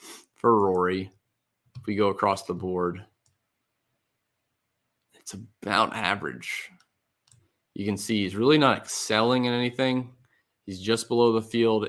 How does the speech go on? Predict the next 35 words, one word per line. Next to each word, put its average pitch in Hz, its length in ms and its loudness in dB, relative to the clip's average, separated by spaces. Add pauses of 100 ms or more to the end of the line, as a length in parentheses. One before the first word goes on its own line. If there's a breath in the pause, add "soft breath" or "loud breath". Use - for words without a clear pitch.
in 104 140 -4
twelve 107 320 -2
feet. 104 280 -6
He's 101 380 -12
three 104 160 -4
percent 104 380 -6
below 104 220 0
the 98 60 -12
field 95 200 -4
in 95 80 -10
six - 300 -4
feet. 104 380 -4 (760)
Um, 95 920 -2 (1000 loud breath)
a 104 60 0
lot 123 180 8
of 131 100 4
positive 127 400 2
approaches, 127 400 2
so 107 60 -4
that's 131 220 2
a 120 40 2
really 104 240 2
good 95 160 -6
sign. 92 480 -4 (1160)
Not 113 240 4
a 143 40 6
lot. 123 380 0
He's 104 140 -4
gaining 110 320 2
over 98 220 0
a 92 60 -6
quarter 104 300 -2
of 92 80 -4
a 95 40 -6
shot. 107 480 0